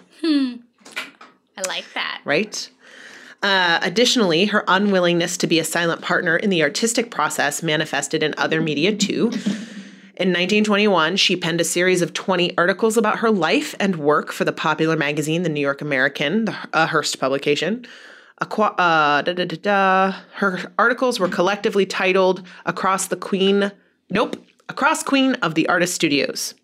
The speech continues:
Speaker 1: Hmm.
Speaker 2: Uh, she also exposed salary discrepancies between women and men,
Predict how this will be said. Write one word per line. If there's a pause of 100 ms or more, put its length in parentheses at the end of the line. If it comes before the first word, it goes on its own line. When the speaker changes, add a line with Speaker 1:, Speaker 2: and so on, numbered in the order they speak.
(960)
Speaker 1:
Hmm.
Speaker 2:
Uh,
she
also
exposed
salary
discrepancies
between
women
and
men,